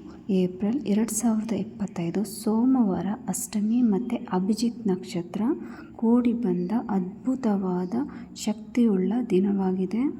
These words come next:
ನಮ್ಮ ಸುತ್ತ ಇರುವ ಕೆಟ್ಟ ದುಷ್ಟ ಶಕ್ತಿಗಳನ್ನು ತೊಲಗಿಸಲು ಒಳ್ಳೆಯ ಅದ್ಭುತವಾದ ಶಕ್ತಿಯುಳ್ಳ ದಿನ ಇದು. ಮತ್ತೆ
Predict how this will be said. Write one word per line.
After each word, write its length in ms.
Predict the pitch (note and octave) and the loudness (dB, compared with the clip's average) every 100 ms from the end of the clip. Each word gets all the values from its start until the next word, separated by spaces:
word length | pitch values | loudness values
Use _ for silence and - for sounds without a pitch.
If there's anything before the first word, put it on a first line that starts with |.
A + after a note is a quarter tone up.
| - - - - - _ - | -10 -16 -20 -20 -20 _ 2
ನಮ್ಮ 380 | G3+ G#3+ A3+ B3+ | 6 8 10 8
ಸುತ್ತ 360 | B3+ B3 A#3 - | 6 4 0 0
ಇರುವ 580 | F#3+ F3+ F3+ F3 F3 G#3 - - | 0 2 0 -2 -2 -4 -6 -4
ಕೆಟ್ಟ 380 | G#3 G#3 - A#3 - A3 | -4 -4 -4 -2 -2 -2
ದುಷ್ಟ 400 | G3+ - - G3 G#3 D4 - - - - - | -4 -4 -4 0 0 -2 -8 -14 -16 -16 -4
ಶಕ್ತಿಗಳನ್ನು 1000 | - G#3+ - A3 A3+ G3+ F#3+ F#3+ G#3+ - | -2 -2 0 0 2 2 2 0 -2 -2
ತೊಲಗಿಸಲು 960 | F#3+ F#3 G3+ G#3+ - F#3+ F3 F#3 G#3 | 0 2 2 0 -2 -4 -4 -4 -2
ಒಳ್ಳೆಯ 440 | F#3+ G3 A3 A#3+ A#3 | -2 0 2 4 4
ಅದ್ಭುತವಾದ 1120 | A#3+ - - - - C4+ C4+ A#3 G#3+ G#3 F#3+ A3 | 2 -4 -6 -8 -6 -2 0 0 0 -2 -2 -4
ಶಕ್ತಿಯುಳ್ಳ 800 | - G3 - - A#3 A3+ G3 F#3+ F3+ | -4 -6 -10 -4 0 2 2 2 2
ದಿನ 160 | F#3+ E3+ | 2 2
ಇದು. 380 | F3 E3+ F3 G#3 D4 - - - - - - G3 | 2 0 0 0 0 -2 -10 -12 -14 -18 -4 4
ಮತ್ತೆ 380 | G3+ G3 - | 4 4 2